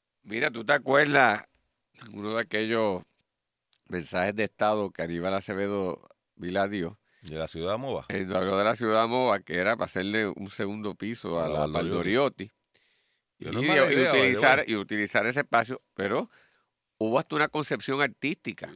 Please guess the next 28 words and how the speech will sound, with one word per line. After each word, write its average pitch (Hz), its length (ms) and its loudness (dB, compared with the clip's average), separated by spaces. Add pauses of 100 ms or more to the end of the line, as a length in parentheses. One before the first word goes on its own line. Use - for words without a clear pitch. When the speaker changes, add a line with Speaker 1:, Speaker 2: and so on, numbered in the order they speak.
Speaker 2:
Sí, - 100 -18
sí, - 140 -10
Speaker 1:
de 104 120 0
Speaker 2:
sí, 107 60 -10
Speaker 1:
cómo 135 380 4
Speaker 2:
sí. 139 60 6
Speaker 1:
aquello 143 340 4
iba 117 160 4
a 117 40 -2
quedar. 98 360 0 (400)
Speaker 2:
Le 82 100 -8
decían 104 200 -2
la 127 80 -2
ciudad 120 240 -2
boba. 110 300 -4 (160)
Speaker 1:
Y 107 200 0
eso 151 220 4
fue 165 120 -2
una 180 160 6
cosa 190 300 4
en 170 60 2
la 151 100 6
concepción 135 800 -2
de 127 160 2
la 123 120 4
mente 147 360 0
de 143 120 6
alguien. 180 400 2